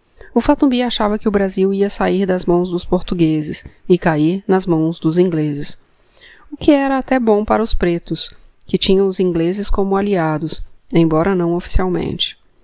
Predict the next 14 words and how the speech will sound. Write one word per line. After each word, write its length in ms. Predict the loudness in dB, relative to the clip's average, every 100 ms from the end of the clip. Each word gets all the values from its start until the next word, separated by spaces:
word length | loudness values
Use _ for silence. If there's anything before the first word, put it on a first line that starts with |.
| _ _ _ _ -20 -2
Mas 180 | 0 2
os 140 | 0
ingleses 460 | 0 0 -2 -2 -2
achavam 520 | 0 2 2 0 0
que 140 | -2 -2
os 80 |
escravos 500 | -2 0 0 0 -2
poderiam 540 | -2 0 2 2 0 0
ajudar 400 | -2 0 0 0
no 80 | -2
cumprimento 580 | -2 2 2 0 -2
de 100 | -4
tais 220 | 0 0 0
acordos 640 | -2 0 0 0 -2